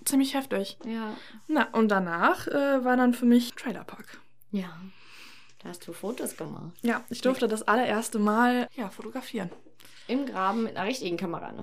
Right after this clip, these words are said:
Speaker 1: Ja. Das war so schön. Das war
Speaker 2: Besonders
Speaker 1: so
Speaker 2: so ultra nah dran. Also, ne, so im Graben kommt man ja meistens nicht.
Speaker 1: Ja,
Speaker 2: Außer wenn
Speaker 1: eben.
Speaker 2: man vom Crowdsurfen runtergehoben wird und dann
Speaker 1: Ja.
Speaker 2: standest du da einfach.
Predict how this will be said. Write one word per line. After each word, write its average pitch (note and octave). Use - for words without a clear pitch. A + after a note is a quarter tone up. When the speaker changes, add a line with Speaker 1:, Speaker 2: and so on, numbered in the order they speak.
Speaker 1:
Ja. C4+
Das -
war -
so -
schön. -
Das -
war A3+
Speaker 2:
Besonders G#3
Speaker 1:
so A3
Speaker 2:
so -
ultra C4+
nah A#3+
dran. A#3+
Also, F3+
ne, A3+
so A3+
im G3
Graben A#3+
kommt C4
man C4
ja B3+
meistens C#4
nicht. -
Speaker 1:
Ja, A#3
Speaker 2:
Außer F#3+
wenn A#3
Speaker 1:
eben. A3
Speaker 2:
man G#3+
vom G3+
Crowdsurfen A#3
runtergehoben B3+
wird C4+
und G3
dann G3+
Speaker 1:
Ja. A#3
Speaker 2:
standest A3
du -
da -
einfach. -